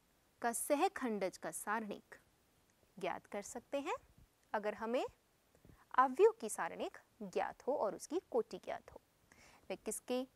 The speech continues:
बराबर होगा? वह होगा सारणिक A की घात n minus one, यानी n घटा एक, यानी जो भी एक की कोटि है, उससे एक कम। ठीक,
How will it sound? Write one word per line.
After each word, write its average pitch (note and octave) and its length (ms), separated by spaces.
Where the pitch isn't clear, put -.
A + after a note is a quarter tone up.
बराबर C4 400
होगा? C#4+ 300
वह G#3+ 140
होगा A#3 340
सारणिक F3+ 560
A B3+ 460
की F#3 100
घात - 540
n D#4+ 340
minus F#3 640
one, - 140
यानी G3 320
n D4+ 220
घटा - 340
एक, C4+ 140
यानी F#3+ 300
जो C4+ 220
भी E4 160
एक D4+ 180
की - 120
कोटि G#3+ 320
है, C4 240
उससे F4 240
एक - 200
कम। - 240
ठीक, - 280